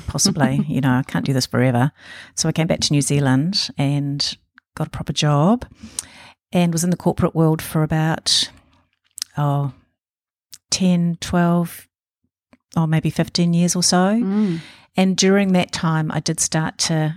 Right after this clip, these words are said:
Speaker 1: feel the need to do something with my hands,
Speaker 2: Mm.
Speaker 1: especially when you're in the corporate job where it's all sort of, back in the nineties, it was all quite structured and,
Speaker 2: Yeah.
Speaker 1: you know, it
Speaker 2: What were you
Speaker 1: was
Speaker 2: doing?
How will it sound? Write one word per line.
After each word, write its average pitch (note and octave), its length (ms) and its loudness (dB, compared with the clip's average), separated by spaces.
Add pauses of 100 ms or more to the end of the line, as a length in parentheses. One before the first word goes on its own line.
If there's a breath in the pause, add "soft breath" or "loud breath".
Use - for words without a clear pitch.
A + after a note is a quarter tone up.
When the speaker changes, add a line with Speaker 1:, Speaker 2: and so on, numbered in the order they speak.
(100)
Speaker 1:
feel D#3+ 480 0
the E3 80 0
need D#3+ 320 0
to - 100 -6
do E3 160 0
something - 360 -2
with D#3 140 -4
my D3 100 -2
hands, C#3+ 640 0
Speaker 2:
Mm. E3 300 -2 (300 loud breath)
Speaker 1:
especially - 380 0
when F#3+ 100 2
you're E3+ 100 2
in E3 60 0
the D#3 60 0
corporate - 380 -2
job D3+ 360 2
where E3 80 0
it's - 140 -2
all D#3 300 0
sort D#3+ 240 -2
of, - 320 -8 (200)
back F3 180 2
in D#3 60 -2
the D#3 60 2 (120)
nineties, C#3+ 360 0
it - 20 -6
was D3 140 -4
all D#3+ 180 -4
quite - 240 -4
structured - 560 -2
and, C3 300 0 (460 loud breath)
Speaker 2:
Yeah. D3+ 300 -8 (220)
Speaker 1:
you E3 100 2
know, B2 200 2
it - 180 -4
Speaker 2:
What G3+ 160 0
were G3 60 0
you G#3 60 2
Speaker 1:
was G3 80 0
Speaker 2:
doing? F3+ 520 -2